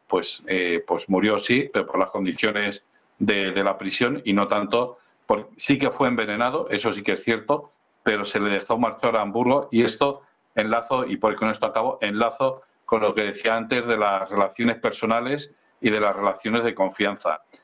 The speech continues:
Navalny acaba en un hospital en Hamburgo, en Berlín, en Berlín, creo recordar, gracias a Angela Merkel. ¿Por qué? Porque Angela Merkel es amiga personal, hasta donde se puede ser amigo personal,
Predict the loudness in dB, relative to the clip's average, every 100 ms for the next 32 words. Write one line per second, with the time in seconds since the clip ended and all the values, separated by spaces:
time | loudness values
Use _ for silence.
0 | _ 0 2 2 2 2 0 0 0 2
1 | 2 2 0 0 0 0 0 -2 -2 0
2 | 0 0 -2 0 0 0 0 0 0 0
3 | 0 0 0 0 -2 0 2 4 2 2
4 | 2 -2 _ _ _ _ 0 0 -2 -2
5 | 0 2 0 0 -2 -2 -6 -2 -2 0
6 | -2 -2 -4 -2 -2 0 0 2 -2 0
7 | 0 0 _ _ _ _ -2 -2 0 2
8 | 2 2 2 0 -2 0 0 0 -6 -4
9 | -2 0 2 0 2 2 4 2 2 0
10 | 0 0 0 0 0